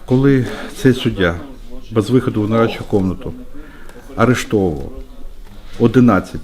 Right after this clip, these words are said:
дніпропетровських майданівців, і коли всі вони потрапили за грати,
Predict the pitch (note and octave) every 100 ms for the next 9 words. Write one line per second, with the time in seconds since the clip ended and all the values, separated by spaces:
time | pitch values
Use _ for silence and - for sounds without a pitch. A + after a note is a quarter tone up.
0 | - G#2+ G#2+ G#2+ G#2+ A2 G#2+ G2 G2 A#2+
1 | D3+ D#3 - - - - - - - -
2 | - - - - - - - - - -
3 | - - - - - A#2+ B2+ A#2+ - C3
4 | B2+ A#2+ - B2+ A2 A2 G#2+ - - G#2+
5 | A#2 G#2+ G2+ G2 A2 G2+ F2+ D2 -